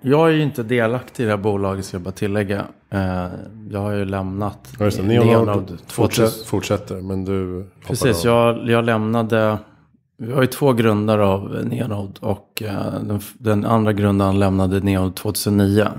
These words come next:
Speaker 1: Och då tog jag över och fortsatte verksamheten och vi noterade bolaget och sådär.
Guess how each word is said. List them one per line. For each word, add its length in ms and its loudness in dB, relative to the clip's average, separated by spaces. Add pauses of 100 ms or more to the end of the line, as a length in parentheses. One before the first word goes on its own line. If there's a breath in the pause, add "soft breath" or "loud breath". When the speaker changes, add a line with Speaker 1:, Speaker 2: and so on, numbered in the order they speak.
(280)
Speaker 1:
Och 80 -10
då 180 0
tog 260 -6
jag 160 6
över 180 2
och 320 -8 (960 soft breath)
fortsatte 460 -4
verksamheten 760 0
och 340 0
vi 80 0
noterade 580 2
bolaget 600 2
och 60 -4
sådär. 280 -2